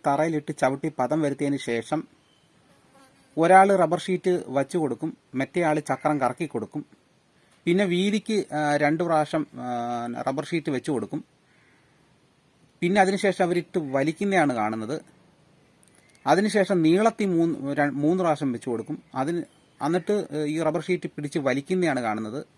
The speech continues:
അപ്പോൾ ഒരു പ്രാവശ്യം ഇതേപോലെ റബ്ബർ ഷീറ്റ് വലിച്ച സമയത്ത് റബ്ബർ ഷീറ്റ് മുറിഞ്ഞ് താഴെ വീണ ചരിത്രം ഉണ്ട്.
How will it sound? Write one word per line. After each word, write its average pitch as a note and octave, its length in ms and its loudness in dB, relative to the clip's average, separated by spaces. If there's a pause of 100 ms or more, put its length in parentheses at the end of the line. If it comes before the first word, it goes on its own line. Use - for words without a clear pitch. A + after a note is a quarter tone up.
(960)
അപ്പോൾ G#3 200 8
ഒരു G3+ 80 2
പ്രാവശ്യം G#3 360 2
ഇതേപോലെ F#3+ 680 2
റബ്ബർ E3 220 -2
ഷീറ്റ് F#3 260 -4
വലിച്ച E3 240 -2
സമയത്ത് D#3+ 720 -2
റബ്ബർ D3 200 0
ഷീറ്റ് E3+ 260 -2
മുറിഞ്ഞ് D3+ 420 -2 (160)
താഴെ D3 260 2
വീണ D3+ 260 -2
ചരിത്രം C3+ 580 -2
ഉണ്ട്. A2 320 -8